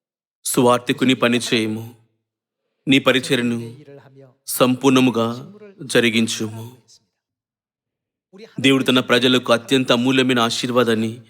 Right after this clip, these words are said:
ఇవ్వాలని కోరుచున్నారు. వేల ఆశీర్వాదాలు కలవు,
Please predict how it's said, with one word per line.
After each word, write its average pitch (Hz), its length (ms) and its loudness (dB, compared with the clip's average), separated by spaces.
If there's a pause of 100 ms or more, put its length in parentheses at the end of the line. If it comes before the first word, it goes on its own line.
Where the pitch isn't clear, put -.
(500)
ఇవ్వాలని 123 400 0
కోరుచున్నారు. 113 680 -6 (3000)
వేల 135 260 2
ఆశీర్వాదాలు 131 640 0
కలవు, 110 420 -6